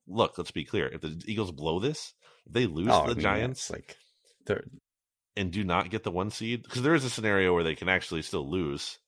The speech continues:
Speaker 1: and get the one
Speaker 2: Mm-hmm.
Speaker 1: seed. That would be if the Cowboys and the, um,
Speaker 2: Forty-niners.
Speaker 1: uh,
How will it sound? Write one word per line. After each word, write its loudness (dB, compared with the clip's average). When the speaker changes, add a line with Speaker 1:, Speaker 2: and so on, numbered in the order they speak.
Speaker 1:
and 2
get 2
the -2
one 2
Speaker 2:
Mm-hmm. 2
Speaker 1:
seed. -8
That 2
would 0
be -2
if -4
the -10
Cowboys -2
and 4
the, -4
um, -6
Speaker 2:
Forty-niners. -2
Speaker 1:
uh, -20